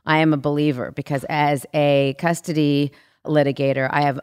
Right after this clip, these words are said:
many, many clients who, but for SoberLink, would probably not be able to be exercising their custodial time. Really great parents who in the past have had issues, and when a judge or even their co-parent,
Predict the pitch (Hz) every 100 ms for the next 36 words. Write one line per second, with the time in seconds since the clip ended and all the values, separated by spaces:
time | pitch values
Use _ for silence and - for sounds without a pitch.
0 | 151 143 151 156 160 160 147 143 139 147
1 | 135 135 - - 139 131 165 170 165 -
2 | - 156 151 - 175 170 151 139 135 147
3 | - - - 160 170 151 156 147 147 147
4 | - 143 151 147 135 131 147 139 135 143
5 | - 139 143 131 131 131 117 123 139 131
6 | 131 127 147 120 - _ _ - 180 190
7 | 180 151 165 160 - 156 147 151 - 151
8 | 147 143 143 143 143 151 139 135 190 190
9 | 156 143 139 - - - - 151 151 147
10 | 151 147 143 139 165 160 156 151 - 147
11 | 143 151 147 139 - 165 165 160 143 139
12 | 139